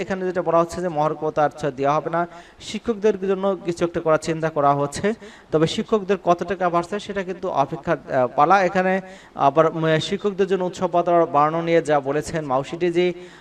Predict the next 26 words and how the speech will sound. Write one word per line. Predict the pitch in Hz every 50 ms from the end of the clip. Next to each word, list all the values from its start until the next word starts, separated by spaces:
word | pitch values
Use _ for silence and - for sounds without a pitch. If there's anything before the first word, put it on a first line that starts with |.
| - -
আহ, | 123 135 139
মাধ্যমিক | 139 139 143 151 151 175 196 196 208 190
উচ্চ | 190 196 196 - 226
মাধ্যমিক | 226 196 208 196 180 196 190 185
শিক্ষা | - 190 185 - - 180
অধিদপ্তরের | 175 175 170 180 170 175 175 170
পরিচালক, | 170 165 170 165 170 - 175 160 175 202 - - 180 208 - - _ _ _ _ -
মহাপরিচালক | 139 147 160 156 175 175 170 175 175 226 254
ডিজি, | 240 247 240 202 226 233 220 -
আহ, | - 180 165 170 170 165 165 165 147 - - 139 131 -
প্রফেসর | 190 202 208 - 214 190
মোহাম্মদ | 185 180 175 170 165 -
আজাদ | - 139 139 143 151 151 147
খান | - 151 165 160
বলেছেন | 139 127 131 131 135 - - 135 185 165
যে | 165 165 170 170 165 165 - - - - -
বেসরকারি | 123 151 165 196 202 190 190 226 220
শিক্ষক | - 226 208 196 214
উচ্চ | 208 202 202 - 214
ভাতা | 196 185 196 196 196 185 190
অনেক | - 190 180 175 190 180 175
কম, | 180 185 190 190 185
এটি | 170 170 170
বৃদ্ধি | 165 160 156 139 143 170
করা | 170 - 165 160 160
উচিত, | 165 170 165 - 185